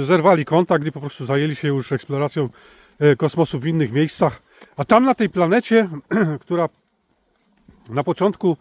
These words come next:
e, była niezamieszkała i, i jedyne, co posiadała, to te metale ziem rzadkich, zostały te bioroboty. I one, te biedne bioroboty, zaczęły sobie jakoś organizować życie. A to zaczęły robić jakieś tam festiwale, e,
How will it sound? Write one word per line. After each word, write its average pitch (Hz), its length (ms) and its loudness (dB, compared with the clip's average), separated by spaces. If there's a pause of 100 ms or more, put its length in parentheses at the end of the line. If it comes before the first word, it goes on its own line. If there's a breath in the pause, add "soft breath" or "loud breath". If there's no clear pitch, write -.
(520 soft breath)
e, 139 120 0
była 170 240 4
niezamieszkała 165 840 4
i, 147 220 -2
i 131 160 -4
jedyne, 151 320 -2
co 147 120 -6
posiadała, 147 440 -2
to - 100 -14
te 143 120 -6
metale 135 360 -2
ziem 117 160 -4
rzadkich, 147 400 -6 (540 soft breath)
zostały 175 520 4
te 190 120 4
bioroboty. 185 640 4 (1300 soft breath)
I 160 100 2
one, 262 200 6
te 208 100 2
biedne 220 340 2
bioroboty, 180 580 4 (280 loud breath)
zaczęły 170 380 0
sobie 175 220 -2
jakoś 175 260 -2
organizować 165 600 0
życie. 170 360 -2 (1000 soft breath)
A 151 100 -2
to 185 400 8 (140)
zaczęły 147 640 0
robić 143 300 -2
jakieś 131 260 -6
tam 131 220 0 (500 soft breath)
festiwale, 147 720 4
e, 143 80 0